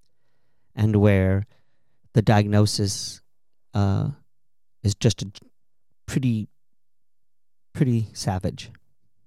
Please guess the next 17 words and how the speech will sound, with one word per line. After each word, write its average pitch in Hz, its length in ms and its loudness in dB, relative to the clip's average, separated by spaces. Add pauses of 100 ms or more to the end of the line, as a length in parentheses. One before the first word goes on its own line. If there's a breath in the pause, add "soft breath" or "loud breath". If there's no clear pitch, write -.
(1160 soft breath)
Bill 127 140 4
talks - 300 -2
about 104 200 4
it - 40 -6
here 104 200 2
a 98 60 6
little 95 160 2
bit 92 120 0
more. 101 260 2 (540 soft breath)
I, 117 140 -2 (120)
I, 120 400 4 (440)
I 113 140 6
leave 131 640 4 (360)
most 139 340 2
of 113 120 2
that 98 340 0
here. 95 480 2